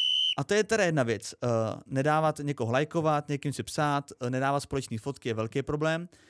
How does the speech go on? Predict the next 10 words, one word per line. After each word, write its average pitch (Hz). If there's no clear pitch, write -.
Zároveň, 180
kde 151
je 160
ta 208
povinnost 156
toho 131
dávat 143
vlastně 147
společnou 139
fotku? 135